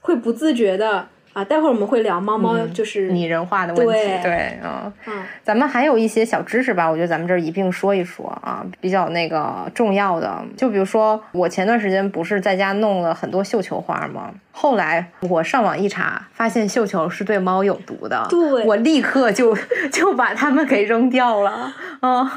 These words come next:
Speaker 1: 对，这个问题也很有意思，就是如果你家里养猫的话，你会给它打造一个，就最好还是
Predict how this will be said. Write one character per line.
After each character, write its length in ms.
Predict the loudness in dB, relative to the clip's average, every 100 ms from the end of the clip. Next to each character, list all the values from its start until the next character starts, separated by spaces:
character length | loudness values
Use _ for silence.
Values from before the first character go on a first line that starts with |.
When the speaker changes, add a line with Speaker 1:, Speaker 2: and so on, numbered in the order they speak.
| -10 -14 -2
Speaker 1:
对， 240 | 0 2 2
这 160 | 0
个 140 | 2 0
问 200 | 2 2
题 180 | 2
也 140 | 2 2
很 220 | 0 2
有 160 | 4 4
意 180 | 2
思， 400 | -2 -2 -2 -2 -4
就 160 | -4 -4
是 340 | 0 2 2
如 160 | 0 0
果 220 | 0 0 -4 _ _ _ -2
你 160 | 0
家 160 | 0 0
里 140 | 0
养 140 | 0 0
猫 220 | 0 0
的 120 | 0
话， 360 | 0 -2 -2 -8 _ -14 -2
你 100 | 0
会 140 | 2
给 140 | 0 0
它 100 | 0
打 200 | -2 0
造 160 | 0
一 120 | 0
个， 280 | 0 -2 -2
就 120 | -2
最 240 | 0 2 2
好 200 | 2 -2
还 180 | -4 -2
是 340 | 2 2